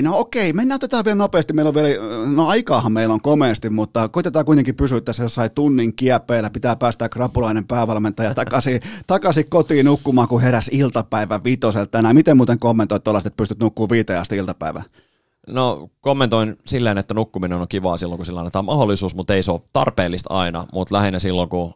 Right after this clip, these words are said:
Speaker 2: ö, selostukset painuu tonne seitsemän aamuun, niin sit se on ehkä fiksu välillä,
Speaker 1: Toi on kyllä
Speaker 2: välillä nukkua.
Speaker 1: kytkin suoritus siis nukkua vielä, mut mä takaan sulle, sä oot vasta kolmekymmentäkaksi-vuotias, niin meepä tosta pari vuotta eteenpäin, niin, niin ei muuten tartu enää niin mukavasti sitten toi uni, mutta,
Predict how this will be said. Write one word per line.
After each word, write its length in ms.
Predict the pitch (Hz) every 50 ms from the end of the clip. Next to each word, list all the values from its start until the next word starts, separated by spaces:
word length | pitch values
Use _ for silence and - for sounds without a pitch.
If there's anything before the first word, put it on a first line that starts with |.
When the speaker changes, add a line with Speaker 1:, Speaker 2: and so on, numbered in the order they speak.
| - -
Speaker 2:
ö, 160 | 85 85 80 71
selostukset 540 | 95 104 110 104 98 90 - 95 - - 95 -
painuu 320 | 101 95 92 90 90 87
tonne 200 | 82 90 90 90
seitsemän 420 | 85 - 98 95 92 - 90 90 87
aamuun, 380 | 87 87 87 85 85 80 82
niin 160 | 82 82 82 80
sit 160 | 85 80 -
se 60 | 87
on 80 | 82 92
ehkä 220 | 104 - 160 147
fiksu 320 | - - 90 - - 78 78
välillä, 140 | 80 80 -
Speaker 1:
Toi 160 | 180 208 214
on 80 | 175
kyllä 120 | - 160 160
Speaker 2:
välillä 160 | - - 202
nukkua. 160 | 214 - -
Speaker 1:
kytkin 160 | 147 143 123
suoritus 440 | - 131 131 127 117 101 110 101 -
siis 180 | - 113 101 120
nukkua 460 | 131 135 127 131 - 117 104 95 90
vielä, 160 | 110 104 104
mut 140 | 107 113 -
mä 80 | 131 131
takaan 420 | - 170 214 - - 240 202 185
sulle, 160 | 160 170 175
sä 140 | - - 214
oot 140 | 185 - -
vasta 180 | 170 165 -
kolmekymmentäkaksi-vuotias, 1040 | - 160 160 151 - 175 - - 160 131 113 - 139 139 127 120 139 131 127 120 113 120
niin 200 | 127 123 113 - - - - 175 -
meepä 380 | 120 113 98 95 120 - 170
tosta 240 | - - 220 202 - -
pari 260 | 226 202 190 190 175
vuotta 320 | 180 175 175 175 - 165 156
eteenpäin, 760 | 147 127 - 156 147 135 131 127 - 143 135 139 135 127
niin, 160 | 123 127 127 123
niin 120 | 127 127
ei 140 | 123 131 127
muuten 320 | 127 127 120 127 127 117
tartu 360 | - 127 127 120 - - 127
enää 200 | 120 123 123 123
niin 180 | 120 123 123 120
mukavasti 540 | 127 131 120 131 127 113 113 107 - 113 98
sitten 320 | - 113 110 - 113 104
toi 220 | - 117 110 110 -
uni, 280 | - 135 139 139 135 127
mutta, 520 | 117 117 113 - - - 120 117 120 110